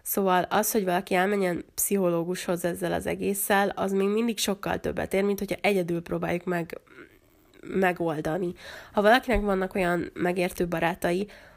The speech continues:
akik tudnak segíteni egy kicsit, vagy, vagy olyan családtagjai, akkor persze ez is egy megoldás. De hogyha valaki egyedül érzi magát eleve, akkor szerintem neki fontos az, hogy, hogy segítséget találjon.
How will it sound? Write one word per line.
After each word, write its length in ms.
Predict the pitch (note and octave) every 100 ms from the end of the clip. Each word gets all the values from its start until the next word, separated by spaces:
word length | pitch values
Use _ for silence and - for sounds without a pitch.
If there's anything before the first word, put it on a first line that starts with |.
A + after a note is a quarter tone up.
| -
akik 340 | F#3 - F#3+
tudnak 360 | - G#3+ G3+ F3
segíteni 480 | - F3+ F3+ E3 E3+
egy 100 | F#3
kicsit, 380 | - F3+ F#3+ F3+
vagy, 240 | E3+ -
vagy 220 | - F3
olyan 220 | F#3 F#3 F#3
családtagjai, 800 | - F3 G3 F3 F3+ F#3 F#3+
akkor 460 | - F#3+ - G3 F#3
persze 680 | F#3+ F3+ - G3 F#3+ F#3 -
ez 160 | - G3+
is 180 | G#3+
egy 80 | G#3+
megoldás. 760 | F#3 E3+ - F2+ - F#3 G#3 - - - -
De 80 | -
hogyha 160 | G3 G#3
valaki 320 | G3+ A3+ A3
egyedül 280 | G3 F#3+ F#3
érzi 300 | F3 E3+ E3+
magát 400 | F3 E3+ E3+ -
eleve, 600 | G3 E3 D3+ D3+ D#3 G#3 - - - - - - - - -
akkor 420 | - G3 - F#3
szerintem 500 | - F3+ F#3 F#3+ F3+
neki 280 | F3+ F3+ -
fontos 400 | F#3 F#3+ F#3 F3+
az, 160 | F3+ -
hogy, 140 | E3+ E3+ - - -
hogy 100 | F#3+
segítséget 640 | - F3 E3+ - - F3+
találjon. 640 | - - D#3+ F3 - -